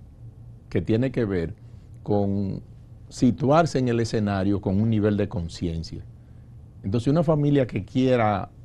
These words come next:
enfrentar cualquier situación tiene que preguntarse qué ideas, creencias, pensamientos comparten acerca del dinero,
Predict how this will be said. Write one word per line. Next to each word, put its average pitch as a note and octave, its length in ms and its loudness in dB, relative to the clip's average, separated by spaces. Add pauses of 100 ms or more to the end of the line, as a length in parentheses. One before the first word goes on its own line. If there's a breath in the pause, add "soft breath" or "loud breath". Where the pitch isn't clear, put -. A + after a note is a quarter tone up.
enfrentar G#2+ 680 2
cualquier A2+ 300 2
situación G#2 420 -2
tiene A#2 200 0
que B2 100 -2
preguntarse G#2+ 640 -2 (340 loud breath)
qué D#3+ 200 6
ideas, B2 640 8
creencias, A2 640 4
pensamientos A2 760 0
comparten F#2 880 -2 (540 loud breath)
acerca A2+ 540 6
del G2 200 6
dinero, F#2+ 720 2